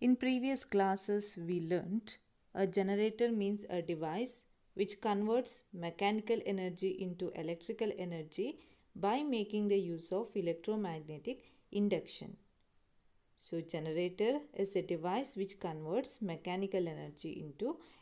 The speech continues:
electrical energy. So from where does they get mechanical energy? Yes, they use mechanical energy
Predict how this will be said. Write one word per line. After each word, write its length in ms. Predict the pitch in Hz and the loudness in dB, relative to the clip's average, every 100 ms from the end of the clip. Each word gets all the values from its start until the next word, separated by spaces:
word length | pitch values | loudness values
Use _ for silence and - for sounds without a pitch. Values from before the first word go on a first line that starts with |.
| - | -8
electrical 680 | 160 160 - 165 165 202 269 - | -6 -6 -6 -8 -4 -4 -4 -6
energy. 560 | 175 170 160 - 151 - _ _ _ _ - | -6 -6 -8 -10 -12 -12 _ _ _ _ -10
So 400 | - 269 240 285 - _ _ _ _ _ _ | 0 2 2 -2 -12 _ _ _ _ _ _
from 320 | - 190 277 | -2 0 2
where 200 | 208 214 | 4 4
does 280 | 226 262 214 | 6 4 4
they 160 | 226 226 | 4 6
get 420 | 185 185 185 - | 6 4 2 -8
mechanical 680 | 175 139 180 180 190 202 196 | -8 -6 -2 -2 0 4 4
energy? 640 | 180 165 160 170 165 175 _ _ - - _ _ _ _ _ _ _ _ _ _ _ _ | 4 -2 -6 -4 -4 -8 _ _ -20 -20 _ _ _ _ _ _ _ _ _ _ _ _
Yes, 580 | - 165 - - - - - _ _ _ _ _ 180 | -6 -4 -4 -4 -4 -4 -10 _ _ _ _ _ 4
they 120 | 196 | 6
use 420 | 196 240 269 - | 6 2 0 0
mechanical 600 | 190 175 208 233 240 254 - | -2 0 -2 0 2 0 0
energy 680 | 196 185 180 180 165 233 | -2 0 0 -2 -2 -4